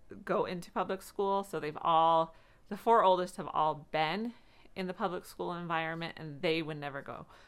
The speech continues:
want to go back into it. So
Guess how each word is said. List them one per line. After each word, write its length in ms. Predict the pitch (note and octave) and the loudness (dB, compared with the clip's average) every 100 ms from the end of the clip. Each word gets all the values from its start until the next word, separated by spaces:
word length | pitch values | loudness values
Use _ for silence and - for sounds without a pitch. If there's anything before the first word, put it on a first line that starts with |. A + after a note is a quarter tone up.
| _ | _
want 280 | - F3 - | 0 0 0
to 140 | - D3 | -6 -8
go 120 | C#3 | -6
back 280 | B2 C#3+ - | -6 -8 -12
into 360 | C#3+ C#3 C#3+ - | -12 -10 -8 -6
it. 280 | - - - _ _ - _ _ _ _ _ _ - - - - - - - - - | -6 -10 -20 _ _ -20 _ _ _ _ _ _ -20 -20 -18 -16 -16 -20 -20 -20 -14
So 600 | - B3+ G3 A2+ - | 0 6 6 6 0